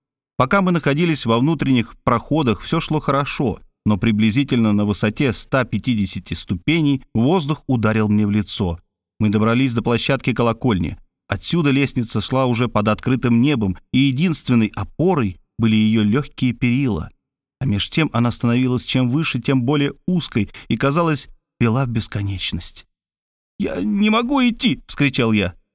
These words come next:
«Не могу!» «Неужели ты такой трус? Шагай смелее!» — ответил безжалостный профессор.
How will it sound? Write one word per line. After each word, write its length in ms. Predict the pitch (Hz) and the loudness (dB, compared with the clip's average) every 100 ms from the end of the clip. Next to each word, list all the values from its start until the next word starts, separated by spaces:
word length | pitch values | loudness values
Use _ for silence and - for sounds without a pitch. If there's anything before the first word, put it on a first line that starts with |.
| _ _ _ - | _ _ _ 0
«Не 160 | 247 | 2
могу!» 420 | 262 277 254 135 - _ _ _ _ _ - - | 2 2 0 -2 -4 _ _ _ _ _ -12 -6
«Неужели 600 | 117 147 139 135 156 92 | -2 2 2 0 -2 -4
ты 180 | 98 117 | -6 -6
такой 460 | - 92 139 117 87 | -4 -2 -2 -2 -4
трус? 540 | - 113 160 131 - - - - | -6 0 0 0 -4 -8 -14 -4
Шагай 560 | - - 226 220 214 | -2 0 2 2 0
смелее!» — 680 | - - 147 147 147 139 120 - - | -2 0 0 2 0 0 -4 -8 -8
ответил 440 | 98 117 117 110 | -4 0 0 0
безжалостный 640 | 104 110 104 110 101 - 101 | 2 0 0 0 0 -2 -2
профессор. 640 | 107 104 104 - 101 | -2 -2 -4 -2 -6